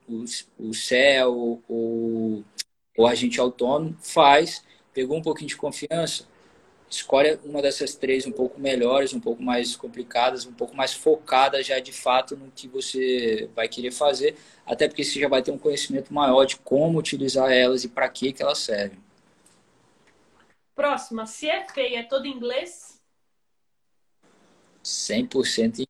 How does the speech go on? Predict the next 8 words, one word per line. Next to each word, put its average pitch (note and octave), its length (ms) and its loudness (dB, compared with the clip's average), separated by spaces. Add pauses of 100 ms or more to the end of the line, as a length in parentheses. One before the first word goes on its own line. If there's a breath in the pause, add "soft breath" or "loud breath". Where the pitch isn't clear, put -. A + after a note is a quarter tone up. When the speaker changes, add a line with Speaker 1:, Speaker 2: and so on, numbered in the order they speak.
Speaker 1:
inglês, G#2 720 -2
desde G#2+ 220 2 (100)
a B2 140 8
inscrição B2+ 920 0
até B2 380 0
o C3 320 2
gabarito B2 560 2
final. B2 800 4